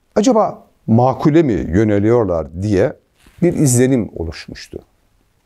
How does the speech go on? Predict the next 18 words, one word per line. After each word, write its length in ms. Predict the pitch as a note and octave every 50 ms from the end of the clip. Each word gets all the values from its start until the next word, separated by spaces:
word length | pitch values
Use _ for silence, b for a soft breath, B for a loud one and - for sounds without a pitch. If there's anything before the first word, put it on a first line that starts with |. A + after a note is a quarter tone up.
| _ _ _
Makule 420 | A2 A#2 A#2+ G#2+ - - A2+ G#2+ G2
yöneldiğinize 640 | F#2 F2+ F#2 F2+ E2+ D#2+ D#2+ E2+ E2+ D#2 D2 D#2+ D2+
ilişkin. 400 | F2+ - - - - - - - _ _ _ _ _ _ _ _ _ _ _ _ _ _ _ _ _ _ _ _ - -
Fakat 340 | - - B2 - D#3 C3 -
Sayın 300 | - D3 C#3+ C#3+ C3+ A#2+
Cumhurbaşkanı 640 | A2+ A#2 A#2 A#2 A2 G#2+ - - - G#2+ G#2+ A2+ - - - _ _ _ _ _ _ _ _ _ _ _ _ _ _ _ _ _
ve 260 | A2 A2 A2 - - - - _ _ _ _ _ _ _ - - - _
ak 220 | - - - -
Parti 280 | - G#2 F2+ - - E2+
hükümeti 540 | D#2 - - - F2 F2 - - A2+ A#2 - - _ _ _ _ _ _ _ _ _ -
gördük 420 | C3+ C#3 C#3 C3+ B2+ B2+ - -
ki 240 | - B2 B2 - - -
sizin 440 | - - - C3 A2+ A#2 C3+ B2+
makuliyetiniz 1080 | A2+ G2 F#2+ G#2 G#2 G#2 G2+ - - G#2 F#2+ G2 F#2+ F2+ - F#2+ F#2+ G#2 G#2 - - - _ _ _ _ _ - - _
sadece 720 | - - - B2 A#2+ G#2+ F#2 F#2+ E2+ G2 G2 G2+ A2 - - _ _ _ _ _ _ _ _ _ _ _ -
bir 160 | C#3+ D3 B2
hafta 320 | F2 F#2+ F2 - - - E2+
sürebiliyormuş. 920 | - - E2+ D#2+ D#2 D2 D2 - D2 C#2 - - - - - - -